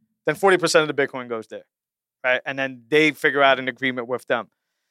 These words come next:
But the really cool part is, is that even though Jose is part of this quorum right here,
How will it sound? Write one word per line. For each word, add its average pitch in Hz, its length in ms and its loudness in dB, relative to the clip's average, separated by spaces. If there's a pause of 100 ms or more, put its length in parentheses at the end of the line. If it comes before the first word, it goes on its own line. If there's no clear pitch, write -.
(180)
But 175 120 4
the 180 80 4
really 247 200 8
cool 208 180 6
part 190 220 6
is, 170 180 6
is 156 100 -4
that 156 240 6
even 214 280 2
though 190 440 6 (220)
Jose 175 300 6
is 190 100 4
part 185 220 6
of 156 100 0
this 175 160 4
quorum 170 440 4
right 156 160 4
here, 160 360 6